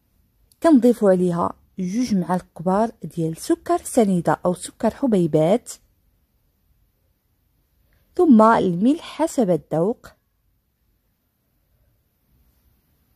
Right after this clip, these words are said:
كنضيفوا عليها نص ديال ساشي ديال خمارة حمراء أو بيكين باودر،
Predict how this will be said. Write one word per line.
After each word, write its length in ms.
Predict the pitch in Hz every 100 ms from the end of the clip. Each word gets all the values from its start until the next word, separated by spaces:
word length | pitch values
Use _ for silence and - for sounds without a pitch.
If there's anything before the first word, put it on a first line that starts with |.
| _ _ _ _ _ _ _ _ _ _ _ _ - - _ _ _ -
كنضيفوا 440 | 240 226 311 262
عليها 480 | 226 226 208 214 -
نص 600 | 202 208 269 320 - - - _ -
ديال 320 | 185 180 170
ساشي 580 | - 311 - - 254 262
ديال 460 | 185 175 175 165 -
خمارة 420 | - 330 294 233
حمراء 400 | - 190 190 -
أو 160 | 170 -
بيكين 400 | 320 - - 330 - 196
باودر، 420 | 175 170 262